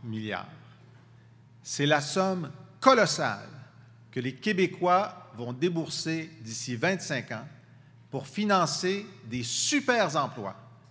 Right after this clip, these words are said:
à Halifax et à Vancouver pour reconstruire et entretenir la marine de guerre canadienne. Nos grands-parents disaient que le Québec était la vache à lait du Canada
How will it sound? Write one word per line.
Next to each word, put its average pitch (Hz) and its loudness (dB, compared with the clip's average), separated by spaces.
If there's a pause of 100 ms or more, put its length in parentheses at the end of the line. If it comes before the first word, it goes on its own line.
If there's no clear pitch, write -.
(300)
à 113 0
Halifax 185 2
et 120 0
à 117 2
Vancouver 139 2 (580)
pour 113 -6
reconstruire 175 0 (260)
et 123 2
entretenir 147 -2 (160)
la 113 -4
marine 131 -4
de 113 -4
guerre 120 -6
canadienne. 92 -12 (1200)
Nos 156 4
grands-parents 240 6
disaient 180 2
que 196 -2
le 156 2
Québec 226 2
était 151 2
la 190 6
vache 208 4
à 208 8
lait 220 4
du 139 -8
Canada 143 2